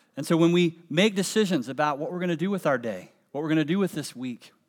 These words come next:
when we make decisions about how we're gonna lead our family or how we're gonna, uh, um,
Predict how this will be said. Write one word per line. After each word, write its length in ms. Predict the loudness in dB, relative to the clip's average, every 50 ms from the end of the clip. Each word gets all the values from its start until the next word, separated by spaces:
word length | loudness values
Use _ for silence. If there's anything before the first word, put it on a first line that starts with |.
| _ _ _ _
when 140 | -4 0 2
we 0 |
make 120 | 2 2
decisions 460 | 2 0 -2 0 0 0 0 0 -2 -2
about 200 | 0 -2 -2 0
how 120 | -2 -2
we're 100 | -2 -2
gonna 140 | 0 0 0
lead 260 | 0 0 0 0 0
our 120 | 0 -2
family 420 | -2 -4 -4 -2 -2 -2 -2 -2 -2
or 80 | -2
how 140 | -4 -4 -4
we're 100 | -4 -2
gonna, 200 | -2 -2 -2 -2 -4 -8 -20 -20 -20 _ -10
uh, 260 | -8 -8 -8 -8 -10 -12 -16
um, 340 | -14 -12 -10 -10 -10 -12